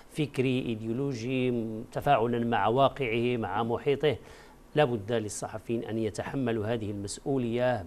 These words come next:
بقوة، بمعنى أنهم ينبغي أن يدفعوا في اتجاه أن يكون، أن يكونوا مخاطبين أقوياء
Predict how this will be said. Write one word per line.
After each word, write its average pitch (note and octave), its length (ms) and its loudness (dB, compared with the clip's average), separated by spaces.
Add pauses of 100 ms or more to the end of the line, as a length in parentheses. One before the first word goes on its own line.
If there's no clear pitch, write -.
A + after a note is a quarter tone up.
بقوة، G#2 400 -6 (600)
بمعنى A2 420 0
أنهم A2 300 -2
ينبغي B2+ 360 0
أن B2 80 -2
يدفعوا G2 440 0 (600)
في - 100 -10
اتجاه B2 440 2 (120)
أن B2 140 0
يكون، B2+ 420 2
أن A#2 500 2
يكونوا C3 340 2
مخاطبين B2+ 600 0
أقوياء A#2+ 560 2